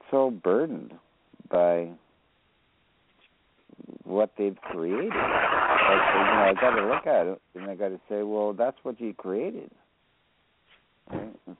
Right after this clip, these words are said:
like, I don't know exactly what you want me to do about it, right? It's like, you know, and, and as soon as I start saying anything, you know, they get all,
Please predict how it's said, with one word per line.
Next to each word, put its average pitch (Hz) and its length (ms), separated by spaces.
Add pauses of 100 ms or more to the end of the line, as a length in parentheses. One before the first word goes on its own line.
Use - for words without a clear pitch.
like, 107 180 (2250)
I 98 100
don't 151 140
know 156 300
exactly 127 380
what 120 240
you 110 60
want 123 180
me 127 80
to 90 60
do 98 220
about 104 320
it, 50 120 (380)
right? 95 280 (400)
It's 90 160
like, 98 160 (160)
you 104 140
know, 98 240
and, 98 240 (100)
and 98 140
as 92 140
soon 120 120
as 113 80
I 120 200
start 113 160 (120)
saying 117 300
anything, 165 540 (640)
you 107 80
know, 101 80
they - 120
get 107 140
all, 104 300